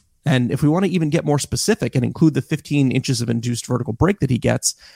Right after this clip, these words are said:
then we're really comping it to Hunter Greene's four-seamer. Worth noting that Greene's four-seamer,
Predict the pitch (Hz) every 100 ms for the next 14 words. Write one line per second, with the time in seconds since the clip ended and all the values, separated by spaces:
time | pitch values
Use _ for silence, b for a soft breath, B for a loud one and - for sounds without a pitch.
0 | b 147 135 131 120 160 262 180 - 113
1 | - - - _ _ 127 143 110 120 117
2 | 113 120 - - - - 95 - 120 113
3 | - 139 143 160 147 131 120 - 139 123
4 | - 127 - 120 120